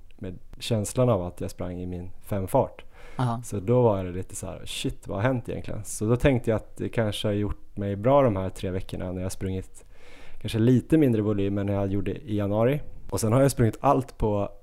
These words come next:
Speaker 1: i ett gym som har varit supervarmt.
Speaker 2: Ja, just
Speaker 1: Så jag börjar
Speaker 2: det.
Speaker 1: fundera på om jag har fått någon sorts sån här, äh, värmeträning <laughs> och kommit <clears throat> hem nu och ha, ha mer ökat blodflöde och, och bättre, bättre syretransport och sådär.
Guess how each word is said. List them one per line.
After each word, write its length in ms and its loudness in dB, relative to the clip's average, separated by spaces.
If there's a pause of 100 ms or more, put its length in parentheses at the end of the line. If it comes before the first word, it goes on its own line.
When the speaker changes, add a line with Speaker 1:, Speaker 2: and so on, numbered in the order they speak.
(200)
Speaker 1:
i 180 -2
ett 200 -4
gym 320 6
som 120 -4
har 40 0
varit 140 -2
supervarmt. 840 0 (280)
Speaker 2:
Ja, 260 2
just 220 0
Speaker 1:
Så 60 6
jag 40 8
börjar 60 6
Speaker 2:
det. 40 2
Speaker 1:
fundera 320 6
på 80 2
om 100 2
jag 60 2
har 60 0
fått 220 -4
någon 100 -2
sorts 280 -6
sån 100 -6
här, 360 -4
äh, 60 -10
värmeträning 1040 0 (380)
<laughs> 500 0
och 120 -2
kommit 460 0 (200)
<clears throat> 200 10
hem 160 4
nu 180 2
och 260 0 (520)
ha, 220 -2
ha 100 2
mer 340 0 (360)
ökat 360 0
blodflöde 640 0
och, 260 -2
och 80 -2
bättre, 440 -6 (140)
bättre 300 8
syretransport 680 4
och 60 0
sådär. 220 -2